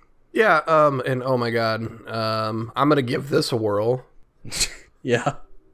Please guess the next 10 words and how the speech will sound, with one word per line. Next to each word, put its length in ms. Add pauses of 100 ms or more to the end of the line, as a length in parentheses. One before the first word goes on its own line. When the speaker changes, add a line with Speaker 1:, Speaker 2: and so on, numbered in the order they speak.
(220)
Speaker 1:
Bydgoszcz? 1160 (800)
Poland? 500 (720)
Speaker 2:
Yeah. 220 (220)
Speaker 1:
Yeah, 420
and, 340
uh, 340
if 160
anyone 520
from, 260
uh, 160